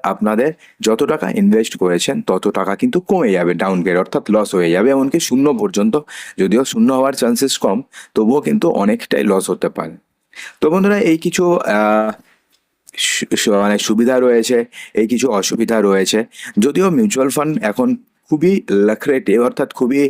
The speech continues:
একটা লোভনীয় জিনিস, তো সেই কারণে কিন্তু আপনারা এই সমস্ত ঝুঁকির কথা মাথায় রেখে আপনারা অল্প কিছু টাকা কিন্তু এসআইপি করতেই পারেন।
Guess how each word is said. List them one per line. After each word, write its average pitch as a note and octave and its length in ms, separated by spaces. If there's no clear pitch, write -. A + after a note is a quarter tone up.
একটা C3 340
লোভনীয় D3+ 460
জিনিস, A#2 320
তো - 120
সেই D3+ 180
কারণে E3+ 340
কিন্তু F3 180
আপনারা D3+ 340
এই A#2+ 200
সমস্ত B2+ 340
ঝুঁকির G#2+ 360
কথা B2+ 300
মাথায় G#2 360
রেখে G2+ 300
আপনারা F3+ 260
অল্প A2 320
কিছু D3+ 200
টাকা C#3+ 260
কিন্তু D#3 220
এসআইপি G#2 440
করতেই F#2 460
পারেন। E2+ 300